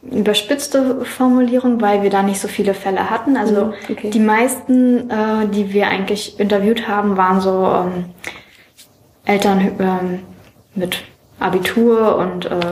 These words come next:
Speaker 1: Universitätsabschluss ganz
Speaker 2: Mhm.
Speaker 1: häufig. Ähm,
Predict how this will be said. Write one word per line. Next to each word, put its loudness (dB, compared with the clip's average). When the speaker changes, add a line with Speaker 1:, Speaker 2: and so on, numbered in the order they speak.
Speaker 1:
Universitätsabschluss -2
ganz 0
Speaker 2:
Mhm. 4
Speaker 1:
häufig. -4
Ähm, 2